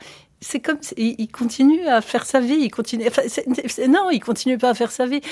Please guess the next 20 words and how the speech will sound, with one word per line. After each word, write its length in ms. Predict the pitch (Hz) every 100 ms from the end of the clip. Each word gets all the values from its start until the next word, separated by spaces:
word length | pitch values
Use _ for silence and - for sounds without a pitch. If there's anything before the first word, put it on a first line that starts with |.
| - -
Ça 240 | - 254
reste, 580 | 208 220 330 392 - - 339 -
euh, 480 | 233 226 220 214 214 - - - 214
euh, 120 | 202
ça, 540 | - - 233 220 214
ça, 200 | 220 -
ça 200 | 220 -
ne 40 | 220
sauve 300 | - 294 -
pas 160 | -
la 140 | 320 311
vie. 320 | 262 294 269 - - -
Et 120 | 185
ça 240 | 170 160 143
reste 600 | 175 220 330 - - 190 175 - - - _ _
du 180 | 165 165
réel, 920 | 139 131 131 135 185 262 285 285 202 151 156
euh, 1500 | 156 165 - - 180 190 185 185 - - - - - - -
dangereux, 760 | 165 226 233 226 330 349 175 156
quoi. 320 | - 156